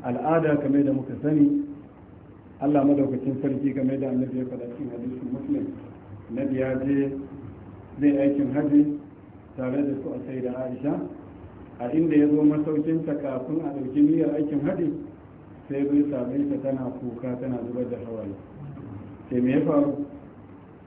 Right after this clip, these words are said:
Ta ce, "Ya manzo Allah, ga shi za a fara aikin hajji, takwas ga wata ta taho, ni kuma ga al'ada ta zo mu." Annabi ya ce, "Babu matsala,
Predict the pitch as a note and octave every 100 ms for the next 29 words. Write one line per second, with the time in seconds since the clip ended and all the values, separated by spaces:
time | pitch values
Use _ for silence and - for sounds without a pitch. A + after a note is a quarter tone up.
0 | - C#3 C#3 C3+ C3+ C3 B2+ B2+ B2+ B2
1 | A#2+ A2+ - C#3 C#3 - - - - -
2 | - - A#2+ C#3 C3+ C3 C3 B2 B2 A#2+
3 | A#2 A2 B2+ B2+ C3 B2+ - - - -
4 | - - - - - - - - B2 A2+
5 | B2 B2 A#2+ A#2 B2+ B2+ B2+ D3 D3 -
6 | - - - - - C3 D3 D3 C#3+ C#3+
7 | C3 B2+ B2+ B2+ A#2+ A#2 A2+ A2+ A2+ G#2+
8 | A2 - - - - - - - G#2+ C#3
9 | C3+ C3+ C3+ B2+ C#3 C#3 B2 A#2+ B2 A2